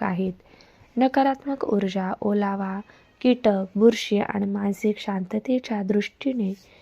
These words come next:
या सवयीवर बंधन असते. म्हणूनच शक्यतो कपडे दिवसा आणि सूर्यप्रकाशात वाळवावेत, कारण सूर्याची ऊर्जा केवळ कपडे सुकवत नाही, तर त्यांना सकारात्मक ऊर्जा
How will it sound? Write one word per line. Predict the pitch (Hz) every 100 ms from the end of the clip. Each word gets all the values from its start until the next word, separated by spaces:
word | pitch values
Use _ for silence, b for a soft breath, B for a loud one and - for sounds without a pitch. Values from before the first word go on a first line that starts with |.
| b b -
या | 214
सवयीवर | 208 - 220 247 269 214 190 185
बंधन | 214 214 202 202 208 -
असते. | 190 - 196 180 - b b b b _ -
म्हणूनच | 247 285 277 277
शक्यतो | - 208 - 202 - 196 -
कपडे | 202 - 196
दिवसा | 190 220 240 - 196 196 -
आणि | 208 214 196 202
सूर्यप्रकाशात | - 240 262 269 214 - 190 - 214 202
वाळवावेत, | 240 202 196 190 190 185 - - b b b
कारण | 214 214 220
सूर्याची | 208 220 226 220 - 240
ऊर्जा | - 208 - 196
केवळ | - 202 202 196
कपडे | - 202 214 247
सुकवत | - 226 - 202 -
नाही, | 220 226 - 202 - -
तर | 220 -
त्यांना | 226 247 240 202 - b b -
सकारात्मक | 262 254 311 294 226 - 202 202 -
ऊर्जा | 233 233 220